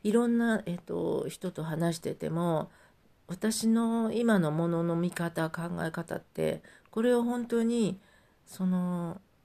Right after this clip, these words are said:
何かこう、考えるきっかけになればいいなと思って、そうそうね、簡単に人って何か違うものを、新しいものを入れるって難し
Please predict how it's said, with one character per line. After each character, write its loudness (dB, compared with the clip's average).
何 2
か -2
こ 0
う、 -10
考 4
え 6
る 0
き -8
っ -16
か -2
け 2
に -4
な 2
れ 6
ば 4
い -2
い -4
な -4
と -12
思 -6
っ -10
て、 -2
そ 0
う 0
そ 0
う -2
ね、 0
簡 0
単 2
に 2
人 -2
っ -4
て 0
何 2
か 0
違 -4
う 4
も 4
の 4
を、 4
新 2
し -2
い 4
も 4
の 0
を -2
入 -4
れ 0
る 0
っ -2
て -6
難 -2
し 0